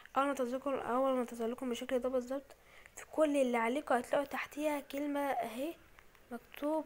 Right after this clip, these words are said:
فيها Facebook، هتدوس عليها هتوجهك لصفحة Facebook وتن-، وتنشئ فيسبوك، ايميل Facebook لو انت عندك ايميل Facebook تدخله كده، يعني كده انت دخلت على Facebook. ما جالكش هنا، فانت كل اللي عليك اللي انت هتقوم كاتب في كلمة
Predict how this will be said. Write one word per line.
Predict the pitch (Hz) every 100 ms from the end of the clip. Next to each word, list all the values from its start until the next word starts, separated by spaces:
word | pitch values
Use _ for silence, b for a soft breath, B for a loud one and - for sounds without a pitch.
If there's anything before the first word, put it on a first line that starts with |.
| - -
فيها | 277 285
Facebook، | 285 247 226 214 - - - B B B -
هتدوس | 254 330 339
عليها | 294 311 302
هتوجهك | 277 240 262 262
لصفحة | 254 277 -
Facebook | 285 254 240 269 277
وتن-، | 262 247
وتنشئ | 233 220 226 240 262 254 247 254 - 226
فيسبوك، | - 233 233 233 240
ايميل | 220 220 226 247
Facebook | 240 226 240 240
لو | 220 226
انت | 233
عندك | 226 226
ايميل | 220 226
Facebook | 226 214 220
تدخله | 220 220 240 240
كده، | 277 214
يعني | 196 - B B B
كده | - 330
انت | 320
دخلت | 277 294
على | 277
Facebook. | 247 220 208 - B B B -
ما | 247
جالكش | 240 294 349 -
هنا، | 269 330 359 359 - B -
فانت | 320 311
كل | 311 320
اللي | 311 254
عليك | 277 285
اللي | 262 247 254 311
انت | 311 311
هتقوم | 311 277 - 269 269
كاتب | 285 277 269
في | - 240
كلمة | 269 262